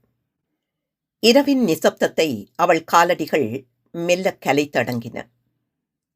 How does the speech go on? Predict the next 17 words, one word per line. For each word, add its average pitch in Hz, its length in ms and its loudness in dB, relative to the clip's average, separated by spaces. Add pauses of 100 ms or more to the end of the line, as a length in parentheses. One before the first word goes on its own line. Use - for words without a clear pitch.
(720)
குழாய் 285 340 4
வழி 247 440 0 (140)
பிராணவாயு 190 680 2
செலுத்துகை 175 760 -2 (120)
காலையில் 156 680 0
நிறுத்தப்பட்ட 170 600 -4
போதே 143 420 -4 (580)
அபாய 220 400 4
கட்டம் - 600 -6
தனக்கு 160 340 -4
கடந்து 180 340 0
போய்விட்டதை 139 760 0 (120)
சிவயோகமலர் 147 720 0
தெரிந்திருந்தார். 113 640 -6 (1500)
அக்கணம் 240 520 2
போல் 233 420 0
உயர்ந்த 190 680 -2